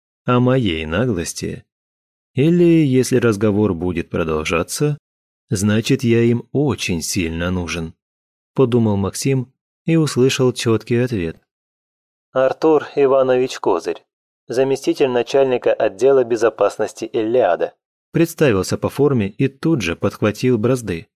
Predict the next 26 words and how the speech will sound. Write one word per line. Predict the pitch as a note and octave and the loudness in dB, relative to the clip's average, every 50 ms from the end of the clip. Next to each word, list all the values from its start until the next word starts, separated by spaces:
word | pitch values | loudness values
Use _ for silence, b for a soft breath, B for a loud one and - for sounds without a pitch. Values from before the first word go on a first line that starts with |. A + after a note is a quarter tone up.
| _ _ _ _ _ _ _ _ _ _ - | _ _ _ _ _ _ _ _ _ _ -6
"Максим | B2 C3 C3+ B2+ - - D#3 D3 A2+ G2+ G2+ | -2 -2 -2 -2 -2 -2 -2 -2 -2 -2 -4
Игоревич, | F2 F2+ F2 F2 E2 E2 E2 - - - _ _ _ _ _ _ _ _ - | -4 -4 -4 -4 -6 -8 -10 -12 -16 -20 _ _ _ _ _ _ _ _ -8
вы | G#2+ G#2+ D3 D#3+ D#3+ | -2 0 0 0 0
не | D#3 D#3 D#3 D#3 | 0 -2 -2 0
явились | D3+ D3 D#3+ D#3 D3 C#3 - - | 0 0 0 0 -2 -2 -2 -2
на | C#3+ C#3+ C#3+ | 0 0 0
интервью | C#3 C3+ - D#3+ D#3+ D#3 C#3+ G2+ E2 D#2+ - _ _ _ _ _ - | 0 0 -2 -4 -4 -4 -6 -8 -8 -8 -10 _ _ _ _ _ -8
и | A2+ A#2 | -4 0
даже | G#2+ A2+ G#2+ G2+ A2 | 0 0 0 0 -2
не | A2 G#2+ | -4 -4
сообщили | - - A2 G#2+ G#2 - - - C#3+ C#3+ C#3+ C3 | -2 0 2 2 2 0 0 -2 0 2 2 2
нам | A2+ A2+ A#2+ A#2+ A#2 | 2 2 0 0 0
причины | B2+ C3+ C#3+ - - D#3 B2 F#2+ | -2 -4 -4 -4 -4 -4 -2 0
отсутствия. | F2 F2 - - - F#2 E2 - - E2+ E2 D#2+ D#2+ E2+ - _ _ _ _ _ _ _ _ - | 0 0 -2 -2 -6 -6 -6 -6 -6 -6 -4 -4 -6 -8 -14 _ _ _ _ _ _ _ _ -6
Можете | A2 B2+ F3 F#3+ F3+ E3+ - - G2+ F#2+ F#2 | -4 -2 -2 0 -2 -4 -4 -4 -2 0 0
объяснить?" | F2+ E2+ G2 A#2+ B2+ - G#2+ F2+ E2+ D#2+ - - _ _ _ _ _ _ _ _ _ | 0 -2 -4 -8 -10 -8 -8 -10 -10 -10 -14 -20 _ _ _ _ _ _ _ _ _
Акцент | - B2+ A2+ - - - C3 C3 C3 A2+ - - | -4 -4 -4 -4 -4 -2 0 0 0 0 -2 -2
на | A2+ A2 | -2 -2
слове | G#2+ - - A#2 A#2+ A2+ G2+ G2+ | -2 0 0 2 2 4 2 2
"даже" | F#2+ B2 C#3 C3+ A#2+ G#2 G2 F#2+ _ _ _ _ _ - | 0 0 0 0 0 -2 -4 -6 _ _ _ _ _ -6
взбесил | C#3 B2 B2 C3 C#3 E3 E3 - - C#3 G#2 F2+ | -4 -4 -2 -2 -2 -2 -2 -2 0 0 0 0
Максима, | E2+ F2+ F#2 - - - G#2+ F#2 E2 D#2+ E2 E2 - _ _ _ _ _ _ | 0 -4 -6 -6 -6 -6 -4 -4 -4 -6 -8 -12 -16 _ _ _ _ _ _
и, | - D3 C3+ A2+ G2+ | 0 2 2 2 2
не | G2 G2+ G#2 G#2 | 2 2 0 0
сдерживая | F#2+ F#2 G2 G2 F#2 E2+ F2 F2 F2 F2 F2 | 0 0 0 0 0 0 -2 -2 -2 -2 -4
себя, | - - G2+ F#2+ F#2+ A2+ A2+ A2 G2 - | -2 -2 -2 -2 0 0 0 0 -2 -4